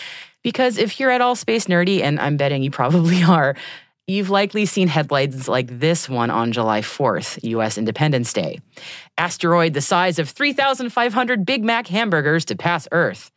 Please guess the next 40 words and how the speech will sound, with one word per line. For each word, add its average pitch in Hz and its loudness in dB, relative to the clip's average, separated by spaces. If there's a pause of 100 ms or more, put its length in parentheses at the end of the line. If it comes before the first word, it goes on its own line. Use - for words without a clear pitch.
(400)
Or 104 -4
this 143 -2
one 120 0
last 143 0
month, 110 -4 (500)
"Colossal 262 2
asteroid 220 0
the 190 0
size 240 0
of 180 -2
ninety-nine 269 0
narwhals 208 2
to 165 -2
pass 190 0
Earth 175 0
on 131 0
Thursday." 131 -2 (720)
Or 185 4
"Asteroid 262 0
twenty 294 -2
twenty-three 262 0
H 233 0
F 233 2
seven 233 0
is 185 0
roughly 247 0
the 214 0
size 214 0
of 160 0
six - -4
Darth 180 2
Vaders 151 0
and 156 0
is - 0
part 214 -2
of 208 -6
a 202 0
trilogy 226 0
of 180 2
asteroids 135 -2